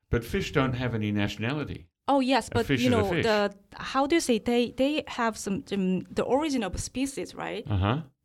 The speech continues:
Speaker 2: Uh, they, there are certain kinds that, that they, they just live in, you know,
Speaker 1: Oh,
Speaker 2: Korean
Speaker 1: I see.
Speaker 2: territory.
Speaker 1: Oh,
Speaker 2: Yeah.
Speaker 1: okay. So they took some fish that only live in, in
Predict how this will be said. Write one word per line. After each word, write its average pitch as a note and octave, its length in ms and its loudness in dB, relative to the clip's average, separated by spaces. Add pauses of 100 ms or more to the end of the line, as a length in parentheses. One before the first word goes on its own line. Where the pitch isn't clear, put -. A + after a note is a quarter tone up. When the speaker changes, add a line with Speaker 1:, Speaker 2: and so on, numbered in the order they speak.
Speaker 2:
Uh, F3+ 120 -6
they, G3 200 0
there A#3 180 4
are A3 40 2
certain C4 280 0
kinds G#3 420 -4
that, F3+ 400 -4
that F#3+ 200 -6
they, F3 400 -4
they F#3 100 -4
just F#3+ 200 -6
live G3+ 240 -2
in, F3 180 -4
you F3 60 -8
know, E3 140 -10
Speaker 1:
Oh, F#2+ 140 4
Speaker 2:
Korean - 200 4
Speaker 1:
I - 20 0
see. F2 100 -4
Speaker 2:
territory. F#2 460 0
Speaker 1:
Oh, F#2+ 200 2
Speaker 2:
Yeah. F#2+ 100 2
Speaker 1:
okay. D2+ 200 -2 (160)
So C3 160 2
they C#3+ 100 2
took E3+ 220 -4
some D3 200 -4
fish F3+ 300 -8
that B2+ 120 -2
only C3 600 0
live B2+ 360 2
in, A2+ 180 0
in G#2+ 400 -4